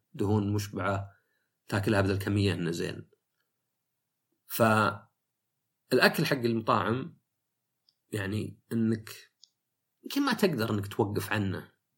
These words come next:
طول حياتك ولا شيء. يعني أكل البيت اللي أهلك يسوونه لك هو اللي عادة بيكون أكل يعني القيمة الغذائية فيه أهم. لكن أي أكل ثاني لابد إنه يكون مهو مفيد لك،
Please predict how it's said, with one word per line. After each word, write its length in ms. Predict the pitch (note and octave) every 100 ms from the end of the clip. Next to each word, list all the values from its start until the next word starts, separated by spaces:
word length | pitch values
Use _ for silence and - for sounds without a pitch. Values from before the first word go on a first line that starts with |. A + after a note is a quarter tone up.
| - _ _ _ -
طول 120 | G2+
حياتك 440 | - F#2+ - -
ولا 120 | -
شيء. 260 | - - -
يعني 140 | G2 C3
أكل 180 | E3+ E3+
البيت 460 | C3 D#3 D#3 D#3
اللي 180 | B2 A#2+
أهلك 220 | C#3 G2+
يسوونه 340 | - A2+ G#2+ G2+
لك 340 | A2+ - - _ _ _ -
هو 40 |
اللي 120 | C3+ G#2+
عادة 340 | A2+ G2+ G#2
بيكون 340 | G2 G2+ G#2
أكل 500 | G2 G2+ G2+ G2 G2+ - _ _ - _ _
يعني 720 | - G2+ F2 F2+ F#2 D#2 - - _ A2
القيمة 260 | A#2+ B2
الغذائية 380 | A2 G#2 A2 G#2+
فيه 220 | G2+ G#2
أهم. 320 | - F2 G#2 _ _ _ _ _ -
لكن 300 | A#2 C#3 C3+
أي 180 | G#3 E3+
أكل 200 | B2+ A2
ثاني 580 | C#3 E3 F#3+ F#3+ - C4+ C#4+ - -
لابد 340 | G#3 F3+ A2+
إنه 140 | G#2+
يكون 520 | G#2 - A2+ G#2+ G#2 G#2+
مهو 140 | B2
مفيد 360 | A2+ G2+ F2+ -
لك، 180 | C#2+